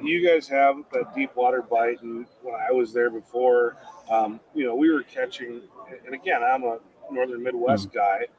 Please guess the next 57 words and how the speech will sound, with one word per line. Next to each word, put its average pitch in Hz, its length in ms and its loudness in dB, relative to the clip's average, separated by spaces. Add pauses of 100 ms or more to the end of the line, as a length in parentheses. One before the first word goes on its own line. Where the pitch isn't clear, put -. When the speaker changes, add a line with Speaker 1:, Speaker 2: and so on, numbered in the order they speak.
(300)
Speaker 1:
um, 113 260 2 (100)
you 135 80 -8
know, 120 80 -2
we 143 160 2
were 139 120 2
catching 107 460 -6
walleyes 113 640 2
in 104 120 -20
eighty 113 200 -6
feet 107 240 -10
of 101 80 -4
water, 123 280 4
sixty - 360 -10
Speaker 2:
Mm. 98 80 -10
Speaker 1:
feet 104 180 -8
down, 117 380 2 (340)
which 110 180 -10
seems 123 300 -6
like 110 220 0 (760)
for 123 120 -6
people 143 320 0
who 123 80 -2
grow 135 400 4
up 127 140 -2
or 117 160 -4
fish 139 340 -2
where 113 120 2
I 143 140 4
fish, 98 300 -6
it's 90 80 -16
like, 95 160 -2
"That, 123 180 -2 (160)
that 120 180 -6
sounds 90 380 -6
stupid. 143 420 -4
Why 101 200 -2
would 104 120 -8
you 104 140 -8
even 98 140 -10
try - 300 0
doing 95 280 -8
that?" 90 220 -8 (320)
But 143 140 -4
that's 160 260 2
the 156 100 -2
way 143 180 2
they 139 140 2
are 339 280 4
there, 110 280 2
and 123 100 2
Speaker 2:
Mm-hmm. 113 280 0
Speaker 1:
it's, 131 140 -8
it's - 0 -
a - 180 -8
different 151 400 0 (140)
type 135 380 0
of 120 160 2